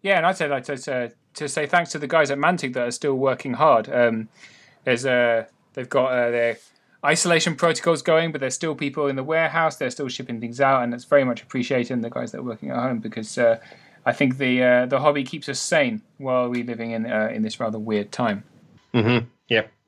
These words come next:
Speaker 2: yep. I, I say I had a, I had a critical need, uh, parcel arrived with some, some, uh, bone cord spray that, 'cause I'd run out of that, and, and some, some new gorgeous abyssal dwarfs.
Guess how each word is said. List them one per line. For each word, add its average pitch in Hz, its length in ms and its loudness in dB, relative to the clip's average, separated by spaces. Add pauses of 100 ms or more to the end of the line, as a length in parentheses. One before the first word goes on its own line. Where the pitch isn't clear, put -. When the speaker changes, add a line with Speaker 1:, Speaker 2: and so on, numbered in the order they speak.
Speaker 2:
yep. 110 220 0 (340)
I, 131 320 2
I 120 140 2
say 117 180 2
I 113 60 6
had 110 100 4
a, 110 80 4
I 113 120 0
had 113 100 2
a 110 180 2 (260)
critical 127 340 -2
need, 110 360 0
uh, 104 220 4 (400)
parcel 113 360 2
arrived 104 480 2 (160)
with 101 160 -6
some, 107 200 -6
some, 107 320 0
uh, 101 140 4
bone 117 220 0
cord 107 240 0
spray 107 400 0
that, 95 180 -6
'cause 104 140 -6
I'd 95 120 -6
run 104 140 -2
out 98 220 0
of 92 80 -4
that, 98 260 0
and, 95 320 -2 (220)
and 156 180 2
some, 143 260 2 (160)
some 123 280 0
new 127 240 2 (100)
gorgeous 110 380 0
abyssal 107 320 0
dwarfs. 98 420 0